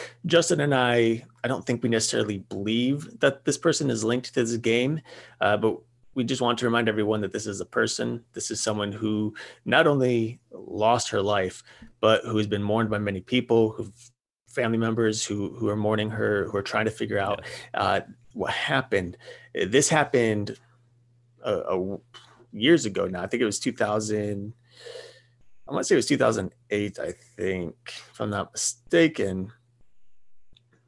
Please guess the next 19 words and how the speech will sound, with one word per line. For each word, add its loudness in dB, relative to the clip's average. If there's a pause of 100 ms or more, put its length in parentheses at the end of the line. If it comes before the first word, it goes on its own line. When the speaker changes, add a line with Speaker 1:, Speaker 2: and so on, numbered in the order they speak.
(1000)
Speaker 1:
Might 0
have 0
been -2
a -4
little -2
before -4
that. -4
I'll, 4
we'll, -4 (400)
I'll -16
find 0
out 4
as -2
we're -2 (120)
going -2
through 4
this. -2 (360)
But 8 (260)
<clears throat> 4